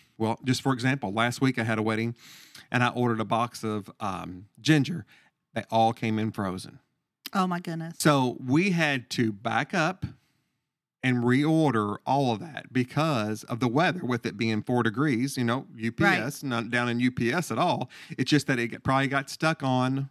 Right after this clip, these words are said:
Speaker 1: a
Speaker 2: A
Speaker 1: pad,
Speaker 2: plane
Speaker 1: some
Speaker 2: somewhere,
Speaker 1: plane
Speaker 2: yeah.
Speaker 1: somewhere, and couldn't get off.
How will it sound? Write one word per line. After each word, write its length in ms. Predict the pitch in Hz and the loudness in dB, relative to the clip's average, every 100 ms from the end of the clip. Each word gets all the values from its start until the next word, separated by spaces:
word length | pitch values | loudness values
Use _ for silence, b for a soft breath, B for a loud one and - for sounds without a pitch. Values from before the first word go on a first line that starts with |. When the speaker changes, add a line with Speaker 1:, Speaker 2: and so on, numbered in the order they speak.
| - | -6
Speaker 1:
a 40 | 123 | -2
Speaker 2:
A 20 | |
Speaker 1:
pad, 160 | 156 160 | 2 2
Speaker 2:
plane 200 | 208 202 | 2 0
Speaker 1:
some 140 | 135 | 2
Speaker 2:
somewhere, 180 | 123 175 | 2 2
Speaker 1:
plane 180 | 185 175 | 2 2
Speaker 2:
yeah. 80 | - | 2
Speaker 1:
somewhere, 500 | 110 107 104 107 151 B B B B _ | 2 2 2 0 -4 B B B B _
and 180 | 139 131 | 2 2
couldn't 280 | - 131 127 | 2 2 4
get 160 | 123 147 | 2 2
off. 380 | 151 - - | 0 -2 -14